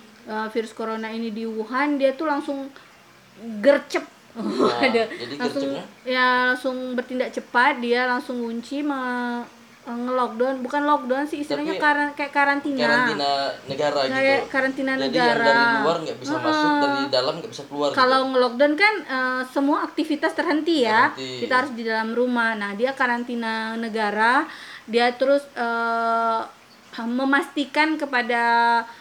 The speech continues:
Speaker 1: masyarakat bahwa stok sembako, segala macam, eh,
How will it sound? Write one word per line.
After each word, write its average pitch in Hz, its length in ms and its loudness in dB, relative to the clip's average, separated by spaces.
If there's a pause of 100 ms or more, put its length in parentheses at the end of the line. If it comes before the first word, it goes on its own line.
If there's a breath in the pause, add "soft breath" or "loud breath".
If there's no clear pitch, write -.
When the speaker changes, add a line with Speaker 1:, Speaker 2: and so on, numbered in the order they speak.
(140 loud breath)
Speaker 1:
masyarakat 247 840 0
bahwa 247 540 4
stok 254 480 -4
sembako, 262 560 0 (200)
segala 226 360 -4
macam, 240 640 -2
eh, 214 580 -2